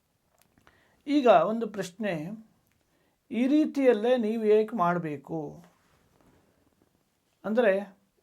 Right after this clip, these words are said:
ಜಹದ್ ಅಜಹಲ್ ಲಕ್ಷಣವನ್ನೇ, ಅದಕ್ಕೆ ಉದಾಹರಣೆಯಾಗಿ ಸೋಯಂ ದೇವದತ್ತಃ ಎಂಬಂತಹ ವಾಕ್ಯದಲ್ಲಿ ಯಾವ ಅರ್ಥವನ್ನ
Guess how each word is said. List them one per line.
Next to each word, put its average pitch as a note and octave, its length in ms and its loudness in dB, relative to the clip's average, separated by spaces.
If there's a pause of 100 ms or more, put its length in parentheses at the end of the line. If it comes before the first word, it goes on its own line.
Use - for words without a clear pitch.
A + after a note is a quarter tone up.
(480)
ಜಹದ್ F#3+ 540 0
ಅಜಹಲ್ A3+ 360 2
ಲಕ್ಷಣವನ್ನೇ, F#3 680 -4 (840)
ಅದಕ್ಕೆ G#3 280 -2
ಉದಾಹರಣೆಯಾಗಿ G#3 840 2 (340)
ಸೋಯಂ A3 340 0 (160)
ದೇವದತ್ತಃ A3 580 0 (140)
ಎಂಬಂತಹ A3+ 420 -4 (120)
ವಾಕ್ಯದಲ್ಲಿ G3 720 -4 (500)
ಯಾವ F#3+ 260 4 (140)
ಅರ್ಥವನ್ನ G3+ 460 -2